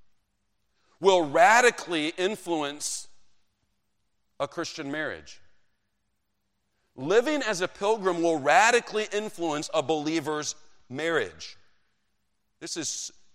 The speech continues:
countercultural. And pilgrims always live going against the normal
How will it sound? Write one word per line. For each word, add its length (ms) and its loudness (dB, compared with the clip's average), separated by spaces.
countercultural. 1600 -8
And 220 -4
pilgrims 560 -2
always 680 2
live 640 -6
going 320 -2
against 540 -10
the 120 -6
normal 800 -4